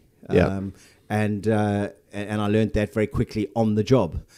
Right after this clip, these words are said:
Speaker 2: W-, would have liked that to have been a lesson in my, in my curriculum at Wits University, but unfortunately universities don't teach people about the real world.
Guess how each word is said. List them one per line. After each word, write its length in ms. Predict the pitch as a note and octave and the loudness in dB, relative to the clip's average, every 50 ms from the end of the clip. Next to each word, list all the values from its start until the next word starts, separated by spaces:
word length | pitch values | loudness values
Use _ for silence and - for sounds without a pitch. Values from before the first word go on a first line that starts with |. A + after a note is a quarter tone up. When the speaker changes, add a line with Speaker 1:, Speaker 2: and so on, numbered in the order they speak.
| - - _ _ _ - | -20 -20 _ _ _ -4
Speaker 2:
W-, 180 | - A#2+ B2 - | -2 -2 0 2
would 160 | C3+ B2+ A#2+ | 2 2 2
have 100 | A#2+ G#2 | 4 4
liked 340 | C3+ D3 C#3+ D#3 D3 - - | 6 6 8 8 6 6 4
that 220 | C3+ A#2 A#2 - - | 2 2 2 0 -2
to 100 | - A#2 | -2 -2
have 140 | G#2 E2+ | -2 -2
been 240 | - B2+ A2+ A2 G#2 | 0 2 2 2 2
a 60 | G#2+ | 2
lesson 380 | G#2+ A2 A2+ A2 - - A#2 G#2+ | 2 2 0 0 0 -2 -4 -2
in 180 | G#2+ G#2 G2+ G2+ | -2 -2 -2 -2
my, 320 | G#2 G2+ G#2 G#2 G#2 G2+ | -2 -2 0 -2 -2 -4
in 180 | - A2+ A2 G#2+ | -4 -4 -4 -4
my 120 | G#2 G2 | -4 -4
curriculum 520 | - - A2 A#2 A#2 - - G#2+ G2+ G2+ G2 | -4 -4 -2 -2 -2 -4 -4 -4 -4 -2 -2
at 160 | F#2+ - - | -4 -4 -4
Wits 220 | A2+ - - - | -4 -4 -4 -4
University, 580 | G#2 G2 G2 E2+ G#2+ A2 G#2 - - F2+ F#2+ F#2 | -4 -4 0 2 2 2 2 0 -4 -6 -6 -6
but 180 | D#2+ - G#2 F#2+ | -4 -4 -4 -2
unfortunately 520 | G2 G2+ - - A#2+ A2+ - - G#2+ G#2 | -4 -4 -4 -4 -4 -4 -4 -4 -4 -4
universities 560 | G#2 G#2+ G2+ G#2+ G#2+ G2+ - - G2 G2+ F#2 | -2 -2 0 0 0 -2 -2 -4 -8 -8 -4
don't 280 | - - G#2+ G#2+ G#2 - | 0 0 0 0 0 -2
teach 440 | - G#2 G#2 F#2 - - - - _ - - - - _ | -4 -2 -2 -4 -4 -8 -18 -18 _ -20 -20 -20 -14 _
people 280 | - A#2+ A2+ - - G2+ | -2 -2 0 0 0 -2
about 280 | F#2 F#2 G2+ F#2+ - | 0 0 0 -2 0
the 100 | - G#2 | 0 0
real 220 | G2 G#2 G#2+ G#2 G2 | 4 4 6 6 6
world. 420 | F#2+ G#2+ A2+ G#2+ F#2+ F#2 F2+ - | 4 4 4 4 4 0 -4 -8